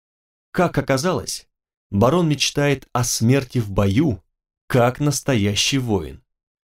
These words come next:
Он жаждет схватки и геройской гибели, и я его понимаю. Вся семья барона уничтожена прежним северным герцогом. Сестра Соло стала женой врага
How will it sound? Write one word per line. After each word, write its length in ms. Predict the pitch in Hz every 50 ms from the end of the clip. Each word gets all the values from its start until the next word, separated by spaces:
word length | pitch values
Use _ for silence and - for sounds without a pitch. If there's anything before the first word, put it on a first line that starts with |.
| _ _ _
Он 320 | 113 127 135 139 135 - -
жаждет 540 | 113 92 98 127 135 120 110 117 120 110 -
схватки 800 | - - - 107 98 123 147 147 - - - 90 85 - - _ _ _ _ _ _ -
и 60 | 135
геройской 640 | 120 113 120 117 135 143 131 - - - 127 123
гибели, 580 | 113 107 104 123 123 104 101 95 92 - - - _ _ _ _ _
и 80 | 190 196
я 320 | 175 156 135 120 104 101
его 240 | 113 120 110 107 110
понимаю. 580 | - 113 113 117 107 92 - - - - - _ _ _ _ _ _ _ _ _ _
Вся 280 | - - - - 151 143
семья 340 | 131 - 131 123 120 120 110
барона 520 | 92 98 98 123 143 135 101 98 - - _ _ _ _ _ _ _ _ _ _
уничтожена 760 | 123 123 123 120 101 - - - - 143 135 123 131 135 131
прежним 640 | 127 - - 117 123 123 120 - 131 131 127 127 - -
северным 800 | _ - - - - 117 104 98 101 101 101 104 104 101 98 101 - _ _ _ -
герцогом. 720 | 98 95 101 107 98 - - - - - 62 50 - - _ _ _ _ _ _ _ _ _ _ _ _ _
Сестра 500 | _ - - 127 120 - - - 139 135
Соло 520 | 127 - - - 170 165 123 95 76 - - _ _ _ _ _ _ _ _ _ _ _
стала 440 | - - - - 156 151 147 147
женой 320 | 131 - 127 131 139 139 120
врага 520 | 107 110 110 110 107 139 143 123 - -